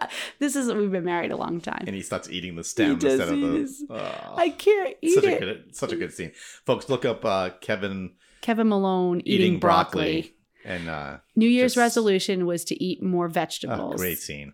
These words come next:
Speaker 1: And Michael Scott
Speaker 2: <laughs> So
Speaker 1: goes to the
Speaker 2: ridiculous.
Speaker 1: fr-, now, why do they even have a huge thing of broccoli like that in the fridge at work?
Speaker 2: Well,
Speaker 1: It doesn't make
Speaker 2: come
Speaker 1: any
Speaker 2: on.
Speaker 1: sense,
Speaker 2: You're not
Speaker 1: but it's
Speaker 2: supposed to.
Speaker 1: hilarious. And they, and he makes, and he's like, "No." And Kevin goes,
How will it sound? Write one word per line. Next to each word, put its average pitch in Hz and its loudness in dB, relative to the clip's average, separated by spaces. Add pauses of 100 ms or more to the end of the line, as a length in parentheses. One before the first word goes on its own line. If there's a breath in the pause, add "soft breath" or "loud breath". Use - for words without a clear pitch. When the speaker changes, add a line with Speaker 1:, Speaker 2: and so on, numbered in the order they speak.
Speaker 1:
And 185 2
Michael 185 0
Scott 165 -2
Speaker 2:
<laughs> - -20
So - -4
Speaker 1:
goes 202 4
to 240 2
the 220 2
Speaker 2:
ridiculous. - -2
Speaker 1:
fr-, - -4
now, 196 4
why 202 4
do 277 2
they 269 4
even 240 2
have 202 -4
a 185 -6
huge 180 -4
thing 180 0
of 165 -4
broccoli 170 0
like 160 -4
that 156 -6
in 208 4
the 160 2
fridge 160 -4
at - -4
work? 156 -4
Speaker 2:
Well, - -4
Speaker 1:
It - 0
doesn't 160 -2
make 156 -2
Speaker 2:
come - -2
Speaker 1:
any - -2
Speaker 2:
on. 160 -2
Speaker 1:
sense, - -6
Speaker 2:
You're - -10
not - -6
Speaker 1:
but 202 2
it's - 0
Speaker 2:
supposed 202 2
to. 165 2
Speaker 1:
hilarious. - -4 (120)
And 214 2
they, 202 2
and 214 2
he 202 2
makes, 190 -2
and 185 -2
he's 175 0
like, 165 -4
"No." 208 0 (500 loud breath)
And 190 2
Kevin 180 0
goes, 156 -6